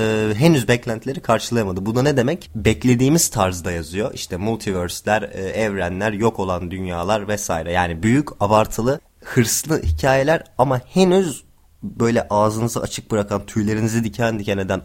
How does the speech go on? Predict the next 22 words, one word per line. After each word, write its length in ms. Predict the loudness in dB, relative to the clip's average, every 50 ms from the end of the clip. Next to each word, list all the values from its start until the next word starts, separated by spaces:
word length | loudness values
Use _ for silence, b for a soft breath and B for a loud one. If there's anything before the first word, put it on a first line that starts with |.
| -4 -2
anlatısını 760 | 0 2 2 2 0 -2 -2 -4 -8 -6 -4 -2 -2 -2 -2 -4 -10 _ -12 -10
için 240 | -8 -6 -6 -6 -6
içine 220 | -6 -4 -4 -6
sokmadı. 720 | -6 -2 2 6 6 6 6 6 2 -4 -2 -2 -4 -6 -8 b b b b b
Çünkü 300 | b -8 -6 -4 -2 0
daha 120 | 0 0 0
hikayeleri 500 | 0 0 2 2 4 4 4 2 2 2
başlamadı. 540 | 0 -2 -2 -4 -8 -8 -6 -6 -8 -8 -6
Bu 80 | -4
da 60 | -4
normal. 420 | -2 -2 -2 -4 -4 -2 -4 -4 -4 -8 -14 b b b b
O 100 | b -2
yüzden 320 | -2 -2 -2 -2 0 2 2
New 140 | 4 4
Avengers 500 | 4 4 2 0 0 -2 -6 -8 -6 -4
ve 40 | -4
Avengers 480 | -2 0 2 2 2 0 -2 -6 -6 -6
şu 160 | -2 -2 0
ana 140 | 0 0 0
kadar 180 | 0 0 0
X-Men'in 480 | 0 -4 -8 -8 -6 -4 -4 -2 -2 0
gölgesinde 760 | 0 0 2 2 0 -2 -4 -4 -2 -2 -2 -2 -2 -2 -4